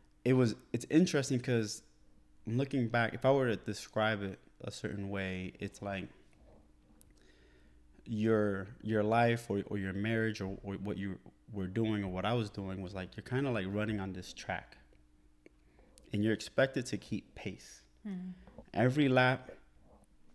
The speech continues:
Speaker 1: you have to run a certain pace. You have to keep up. You have to kinda just, to keep things running, you're just going on this, on this track, right? This is, like, a, every day you're going through the motions, you're
Speaker 2: Mm-hmm.
Speaker 1: doing it.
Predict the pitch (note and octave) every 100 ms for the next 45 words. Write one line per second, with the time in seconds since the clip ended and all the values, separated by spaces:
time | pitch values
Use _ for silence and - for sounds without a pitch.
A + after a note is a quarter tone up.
0 | - - A#2+ B2 A#2+ G#2 A2 A2+ A2 G#2+
1 | G2+ - - _ _ _ _ _ _ _
2 | - - - G#2 - F#2+ - A2 A2 A2+
3 | - A#2+ A2 - - - - G#2+ G#2+ -
4 | - A2+ G2 G#2 - - - - - -
5 | - B2 C#3+ A#2+ C3+ B2 G#2+ A#2 A2+ G#2+
6 | G#2+ - - - G#2+ G2+ G#2+ G#2+ G2+ G2+
7 | G2 - - - G2+ G2 F#2+ - F2+ -
8 | G2 F#2+ A2+ A#2+ G#2 F#2+ - A2+ A#2+ C3
9 | A#2+ A#2 A2+ G2 F#2+ A#2 A#2+ B2 A2 G#2+
10 | G#2 G#2 G2 F#2+ F2+ G#2 G2+ F#2+ F#2+